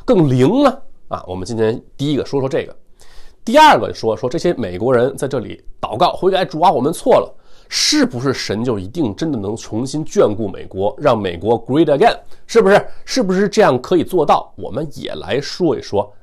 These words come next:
这一点。好，那么我们废话不多说，我们先说第一点啊。关于这一点呢，我坦白的跟很多弟兄姊妹讲啊，这个推论是不成立的啊，不成立的。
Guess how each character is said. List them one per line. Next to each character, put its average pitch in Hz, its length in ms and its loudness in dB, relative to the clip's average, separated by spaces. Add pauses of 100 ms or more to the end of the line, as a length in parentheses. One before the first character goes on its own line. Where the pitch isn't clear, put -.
(120)
这 160 120 -2
一 92 120 -6
点。 - 140 -16 (560)
好， - 260 2 (160)
那 208 120 4
么 139 80 4
我 95 60 2
们 98 120 0
废 - 100 2
话 160 120 6
不 139 60 2
多 139 60 6
说， 151 220 4
我 - 20 -10
们 92 80 -10
先 120 120 -6
说 131 100 0
第 131 140 -6
一 143 40 -2
点 - 200 -6
啊。 - 100 -12 (1000)
关 262 200 6
于 285 60 2
这 320 160 2
一 226 100 6
点 104 220 -4
呢， 95 80 -6 (340)
我 110 200 2
坦 - 420 -8
白 98 180 -4
的 131 80 -2
跟 127 160 -4
很 123 160 -12
多 101 120 -8
弟 117 80 -8
兄 104 120 -6
姊 - 120 -14
妹 95 120 -12
讲 - 180 -16
啊， - 180 -18 (720)
这 202 180 6
个 101 120 -4
推 - 280 0
论 156 160 0
是 - 140 -8
不 - 160 -4
成 82 400 -12
立 123 140 -8
的 - 140 -20 (640)
啊， 90 140 -10
不 262 100 -4
成 101 180 -6
立 120 120 -4
的。 - 120 -18